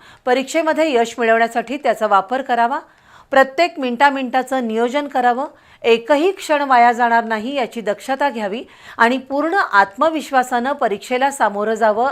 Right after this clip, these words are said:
असा कानमंत्र प्राध्यापक एम बी सावंत यांनी विद्यार्थ्यांना दिला.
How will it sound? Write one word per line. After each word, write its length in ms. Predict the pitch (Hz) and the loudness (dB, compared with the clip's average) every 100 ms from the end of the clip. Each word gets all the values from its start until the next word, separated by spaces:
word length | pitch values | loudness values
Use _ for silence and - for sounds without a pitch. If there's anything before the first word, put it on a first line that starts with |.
| - | -2
असा 280 | 196 233 | -4 0
कानमंत्र 760 | 226 226 233 294 294 202 190 202 - - - - | 0 2 2 2 -6 -8 -6 -8 -8 -18 -20 2
प्राध्यापक 500 | 226 226 254 262 285 294 - | 4 4 0 2 -2 -2 -2
एम 220 | 220 233 | -2 -2
बी 120 | 247 | -6
सावंत 500 | - 220 220 185 160 | 2 2 2 -2 -4
यांनी 240 | 208 214 | -4 -4
विद्यार्थ्यांना 600 | 220 190 196 247 254 214 180 | -6 -4 2 2 0 -10 -10
दिला. 280 | 170 170 | -8 -8